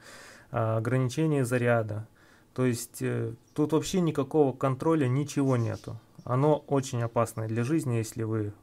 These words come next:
где-нибудь еще и под шофе схватите за эти крокодилы. Вас очень хорошо взбодрит.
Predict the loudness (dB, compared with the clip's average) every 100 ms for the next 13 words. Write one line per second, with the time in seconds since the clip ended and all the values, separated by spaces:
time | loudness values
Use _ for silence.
0 | -16 -12 -4 -2 0 -2 -6 -6 -10 -2
1 | -2 -2 -2 -4 -2 -2 -2 2 0 0
2 | -6 -2 -2 -2 -4 -4 -2 -2 0 0
3 | -4 -16 -20 -20 -20 -20 -20 _ _ 0
4 | 2 2 2 -2 0 0 0 -4 0 0
5 | 2 0 -2